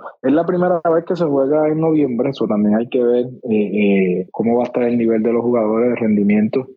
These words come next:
Eh, no creo que sea, eh, yo espero que sea un poquito mejor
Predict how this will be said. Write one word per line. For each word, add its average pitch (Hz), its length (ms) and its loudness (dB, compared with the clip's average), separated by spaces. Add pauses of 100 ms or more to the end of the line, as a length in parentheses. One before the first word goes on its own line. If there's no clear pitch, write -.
Eh, 95 680 0 (420)
no 131 320 0
creo 139 340 0
que 147 120 -2
sea, 131 960 0 (260)
eh, 147 240 -2
yo 156 140 0
espero 165 360 -2
que 156 100 -4
sea 156 140 -2
un 156 100 -4
poquito 127 1700 -2 (180)
mejor 131 800 -2